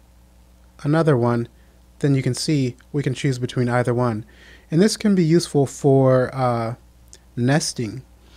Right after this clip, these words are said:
So say you have, uh,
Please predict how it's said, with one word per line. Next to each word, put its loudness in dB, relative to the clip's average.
So -2
say 2
you 2
have, 0
uh, 2